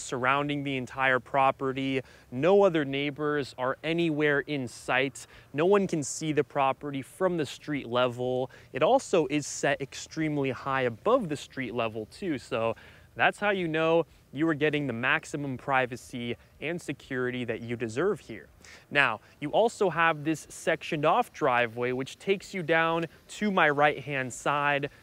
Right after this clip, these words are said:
leading up to your six-car garage. And that also further takes us down to the guest house, where you also have your car showroom, which is a pretty crazy space that we will be talking about later. Now let's continue our tour.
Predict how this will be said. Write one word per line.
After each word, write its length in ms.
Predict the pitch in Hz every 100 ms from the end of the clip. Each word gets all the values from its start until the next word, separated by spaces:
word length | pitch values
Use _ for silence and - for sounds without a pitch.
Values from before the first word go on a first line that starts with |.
| -
leading 400 | 147 214 220 196
up 260 | 165 165 -
to 240 | - 180
your 200 | 170 147
six-car 760 | 131 - - 190 - - 156 139
garage. 680 | 117 127 202 143 120 117 - - - -
And 120 | 165
that 120 | 131
also 460 | 135 208 - 165 143
further 440 | - 180 208 185
takes 360 | 147 147 135 -
us 160 | 139 -
down 320 | 127 120 120
to 180 | - 135
the 80 |
guest 400 | 120 151 160 -
house, 460 | - 160 156 - - - - -
where 100 | 120
you 120 | 123
also 360 | 147 180 -
have 280 | 139 139 127
your 100 | 120
car 380 | - - 131 120
showroom, 840 | - - 196 240 151 127 120 117 - - -
which 160 | 151 -
is 100 | 127
a 80 | 120
pretty 380 | - - 220
crazy 560 | 196 - 180 185 151 165
space 560 | - - 165 165 - - - -
that 120 | 156
we 120 | 139
will 260 | 123 139 165
be 140 | 156
talking 340 | 143 143 127 123
about 260 | 117 113
later. 340 | 120 214 135 - - - - -
Now 80 | 117
let's 160 | 131 -
continue 540 | 139 127 240 240 185
our 140 | 131
tour. 440 | 113 - 117 104